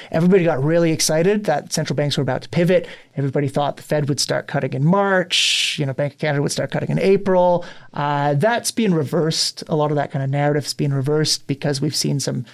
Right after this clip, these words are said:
stronger than expected G D P data. Inflation's ticked up a little bit. So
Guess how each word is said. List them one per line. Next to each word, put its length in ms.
stronger 400
than 100
expected 600
G 120
D 80
P 160
data. 460
Inflation's 420
ticked 220
up 140
a 40
little 160
bit. 360
So 280